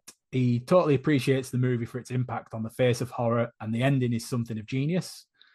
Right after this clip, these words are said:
However, this hasn't aged particularly well. Also, given its short runtime, it kinda drags along. And overall, he gives it an "Ooh, that's spooky."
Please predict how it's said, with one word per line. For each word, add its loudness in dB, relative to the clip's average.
However, 0
this 0
hasn't -2
aged -4
particularly -4
well. -4
Also, 0
given -4
its -10
short -4
runtime, -4
it -18
kinda -4
drags -10
along. -12
And -10
overall, 6
he 4
gives 2
it -4
an -4
"Ooh, 2
that's -6
spooky." -12